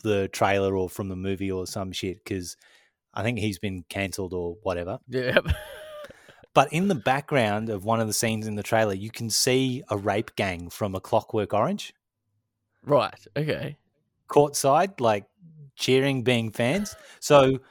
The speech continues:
Speaker 1: they took out Pepe Le Pew, but they left in an actual rape gang.
Speaker 2: Brilliant. Good job. Good job, everybody.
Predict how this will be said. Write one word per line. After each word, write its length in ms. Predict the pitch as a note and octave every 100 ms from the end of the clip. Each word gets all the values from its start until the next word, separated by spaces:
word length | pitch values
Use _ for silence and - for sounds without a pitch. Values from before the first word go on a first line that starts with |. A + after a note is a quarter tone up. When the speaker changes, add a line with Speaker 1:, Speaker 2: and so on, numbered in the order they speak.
| _ _ _ _ _ _
Speaker 1:
they 100 | C3+
took 220 | A#2+ D#3+
out 160 | F#3+ D#3+
Pepe 220 | C#3 B2+
Le 160 | A#2 A#2
Pew, 360 | - A#2+ G#2
but 140 | A2 B2
they 140 | A2+
left 320 | A2+ C3+ -
in 180 | C3 A2
an 140 | G2+ A2+
actual 640 | B2 - - C3+ A#2 G#2+ B2 F3+ _ _ -
rape 300 | A#2 A2 - - _
gang. 400 | G#2+ F#2 D#2+ E2+ - - _ _ _ _ _ - - _
Speaker 2:
Brilliant. 340 | A#2+ A2 G2 - _ _ _ _ _ _ _ _ _ _ _ -
Good 100 | B2+
job. 300 | B2 A2+ G#2+ _ _ _ _ _ _ _ _ _ _
Good 140 | A#2
job, 180 | B2 A2+
everybody. 540 | G#2+ A2+ A2+ D3+ C3+